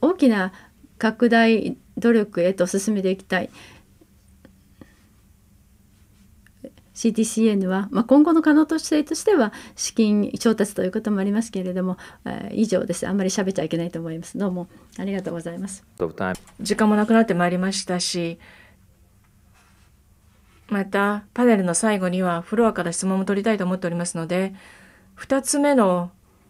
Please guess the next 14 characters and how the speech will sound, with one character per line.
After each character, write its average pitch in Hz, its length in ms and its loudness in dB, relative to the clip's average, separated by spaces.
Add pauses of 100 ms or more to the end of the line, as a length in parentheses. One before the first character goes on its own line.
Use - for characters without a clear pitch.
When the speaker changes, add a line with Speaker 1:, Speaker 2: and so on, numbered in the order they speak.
(340)
Speaker 3:
質 - 240 -2
問 196 140 4
に 190 60 2
移 185 160 0
り 185 100 0
た 196 100 4
い 190 60 2
と 190 60 -4
思 170 120 -2
い 170 60 -2
ま 170 100 -4
す。 - 240 -6 (1400)
ま 180 200 0
あ、 - 80 -8